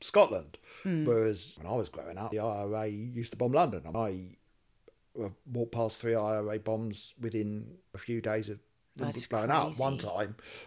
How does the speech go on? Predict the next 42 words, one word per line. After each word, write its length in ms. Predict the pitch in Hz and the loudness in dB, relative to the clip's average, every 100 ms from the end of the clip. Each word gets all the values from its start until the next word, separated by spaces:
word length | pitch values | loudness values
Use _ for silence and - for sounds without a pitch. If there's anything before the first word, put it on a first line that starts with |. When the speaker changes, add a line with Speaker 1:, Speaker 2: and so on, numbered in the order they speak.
| - | 0
Speaker 1:
I 20 | |
walked 220 | 127 123 | 4 4
past 240 | 147 135 131 | 6 4 6
a 20 | |
bin 360 | 135 180 95 - 127 | 4 4 2 -6 0
that, 240 | 117 113 - | 4 4 2
um, 340 | 113 117 117 | 2 4 4
on 120 | 120 120 | 0 2
my 80 | |
way 180 | 113 120 | 2 2
home 180 | 110 120 | 0 -2
from 140 | 127 | -2
work 320 | 127 160 120 - | 0 2 0 -2
that 300 | 104 - 123 | -2 -4 -8
the 60 | |
following 340 | - 123 110 104 | -2 2 2 2
morning 500 | 131 135 113 131 127 _ - | 2 2 0 -4 -6 _ -8
exploded, 540 | - - 170 101 71 | -4 0 0 0 -2
the 60 | - | 4
bin, 260 | 147 92 - - - - - - - | 4 2 -6 -20 -20 -18 -18 -20 -8
'cause 140 | 110 | -4
they'd 140 | 107 92 | -2 2
dumped 280 | 117 117 110 | 2 0 -2
a 140 | 107 - _ - | -4 -6 _ -4
explosive 480 | - - 123 117 | -2 2 2 2
device 340 | 113 147 151 110 | 0 2 2 0
in 60 | |
there. 180 | 104 90 - - - | -6 -8 -12 -8 0
It 40 | |
was 140 | 139 | 0
Fish, 520 | - 120 117 - - - | 4 6 6 4 -2 -4
he 160 | 123 | -4
says 400 | 127 147 139 123 - | 4 6 6 4 2
that 180 | 135 | 2
he, 500 | 131 135 127 123 123 - | 4 2 2 0 -2 -6
it, 500 | 156 - - 466 208 | -6 -6 -10 -14 -16
it, 160 | 117 | -6
none 200 | 143 147 | 0 4
of 100 | 139 | 4
it 80 | 127 | 2
ever 200 | 120 120 | 0 -2
felt 460 | 117 123 113 107 | -2 2 4 2